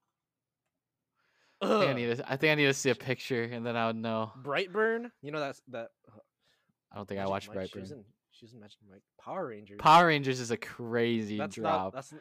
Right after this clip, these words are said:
Speaker 2: that's not another one. That's, I don't think, that's another one where she's like, she looks not herself. Call Jane. Dude, you have to just look, I know you know her face, for sure.
Speaker 1: All
Speaker 2: You know
Speaker 1: right.
Speaker 2: her face.
Speaker 1: I'll just
Speaker 2: Elizabeth
Speaker 1: look her
Speaker 2: Banks.
Speaker 1: up.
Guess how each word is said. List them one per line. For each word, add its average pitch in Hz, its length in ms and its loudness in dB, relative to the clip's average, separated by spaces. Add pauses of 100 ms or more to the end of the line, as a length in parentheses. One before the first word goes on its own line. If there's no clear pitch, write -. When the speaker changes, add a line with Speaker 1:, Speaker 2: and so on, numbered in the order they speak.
(240)
Speaker 2:
that's 135 180 -12
not 143 160 -4
another 120 320 -10
one. 110 220 -12
That's, 117 260 -14
I 131 60 -10
don't 127 180 -14
think, 120 140 -4
that's - 220 0
another 180 240 0
one 214 100 0
where 151 80 -6
she's 156 220 -12
like, 135 200 -6
she 151 160 -10
looks 135 320 -12
not 131 220 -10 (100)
herself. 113 540 -16 (1080)
Call 185 300 -10
Jane. 120 540 -16 (560)
Dude, 226 200 0
you 175 120 -6
have 226 220 0
to 247 80 -12
just 214 180 -10
look, 160 160 -8 (100)
I 175 80 -2
know 220 160 0
you 240 140 -2
know 214 140 -4
her 196 120 -4
face, 113 480 -12 (100)
for 156 120 -8
sure. 147 180 -12
Speaker 1:
All 143 120 -4
Speaker 2:
You 135 60 -4
know 113 40 -6
Speaker 1:
right. 110 280 -8
Speaker 2:
her 120 80 -12
face. 107 200 -16
Speaker 1:
I'll 165 160 -4
just 185 160 -10
Speaker 2:
Elizabeth 127 100 -12
Speaker 1:
look 147 200 -8
her 135 100 -4
Speaker 2:
Banks. 117 120 -4
Speaker 1:
up. 117 220 -8